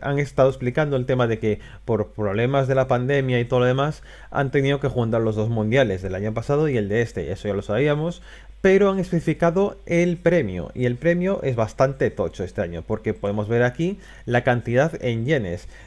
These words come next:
Sabéis que el tema de los yenes y los euros prácticamente es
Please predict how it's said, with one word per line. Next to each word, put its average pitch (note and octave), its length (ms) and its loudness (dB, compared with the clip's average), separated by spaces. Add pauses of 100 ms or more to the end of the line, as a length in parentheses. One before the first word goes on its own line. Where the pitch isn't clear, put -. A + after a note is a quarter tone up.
Sabéis C#3 460 2
que D#3+ 100 2
el B2+ 160 2
tema B2+ 180 2
de C3 60 6
los B2 240 2
yenes B2 380 0
y A#2+ 40 -2
los G#2+ 200 -2
euros C#3 380 2
prácticamente A#2+ 760 0
es D#3+ 160 -4